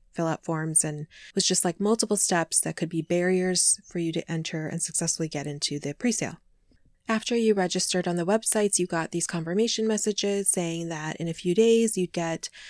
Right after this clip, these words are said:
an email and some text messages. The email would tell you whether you were invited to the official army fan club presale, and the text messages would have basically two text messages. One would have a link to the presale, and the other text would have a password to enter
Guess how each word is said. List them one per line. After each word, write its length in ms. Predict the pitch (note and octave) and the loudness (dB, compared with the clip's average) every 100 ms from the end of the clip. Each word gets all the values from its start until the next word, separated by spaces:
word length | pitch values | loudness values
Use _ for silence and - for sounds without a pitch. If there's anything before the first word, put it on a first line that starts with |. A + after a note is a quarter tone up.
| - - | -20 -4
an 140 | G3 - | -2 0
email 500 | C4 C4+ C4 C4 - | 0 0 0 -2 -2
and 160 | F#3 F3+ | -2 0
some 160 | F3+ E3+ | 0 -2
text 360 | - F3+ - | -4 -4 -4
messages. 720 | D#3 D3 D3+ - G2 - - - - - - _ _ | -2 -4 -6 -6 -4 2 2 2 -14 -20 -20 _ _
The 100 | - - | -8 0
email 320 | C#4 D4 D4+ | 2 4 4
would 120 | B3+ | 4
tell 240 | A#3+ - F3 | 2 0 0
you 240 | E3+ E3+ | 2 0
whether 380 | E3 E3 F3+ F#3+ | 2 0 2 0
you 220 | F#3+ E3 D#3+ | 0 -2 -2
were 140 | D#3+ | -2
invited 560 | - E3 D#3+ D#3 D#3+ D#3+ | -2 -2 0 0 0 -2
to 80 | D#3 | -2
the 100 | D#3 | -2
official 320 | - - D#3+ | -2 -2 -2
army 200 | - D#3 | -4 -6
fan 260 | E3 B3 C4 | 0 0 0
club 280 | - A#3 A3 | 0 -2 -2
presale, 500 | - E3 - - F3 - - | -2 -2 -4 -8 -12 -20 -4
and 100 | F#3+ | 0
the 80 | E3+ | 0
text 320 | - D#4+ - | 2 0 2
messages 480 | B3+ A3+ F#3+ F#3+ F#3 | 0 2 2 0 0
would 100 | F3 | -2
have 480 | E3 E3 D#3+ D#3+ D#3 | -2 -2 0 -2 -2
basically 540 | F#3+ F#3+ E3+ - E3 E3 | 0 0 0 0 0 0
two 240 | - B3 - | -2 -2 -2
text 280 | F#3 - | -4 -2
messages. 520 | E3 D#3+ D3+ E3 D#3 - | -2 -2 -4 -4 -4 -4
One 140 | F3 | -2
would 120 | F3+ | 0
have 140 | F3 E3+ | -2 -2
a 80 | |
link 300 | E3 G3+ B3+ | 0 0 -2
to 120 | - F#3 | -4 -4
the 80 | |
presale, 480 | - D#3+ - D3+ E3 - - - - - | -2 -2 -2 -2 -4 -6 -14 -16 -16 -6
and 80 | E3+ | -4
the 120 | - | 0
other 180 | F3 F3+ | 0 -2
text 320 | - D#3+ - | -2 -4 -4
would 80 | D#3 | -4
have 100 | D#3+ | -4
a 60 | |
password 640 | D#3+ - F3 - E3 D#3 | -6 -2 -2 -2 -4 -4
to 200 | - - | -6 -4
enter 520 | F3 E3 - D3+ D3 | -2 -2 -2 -4 -6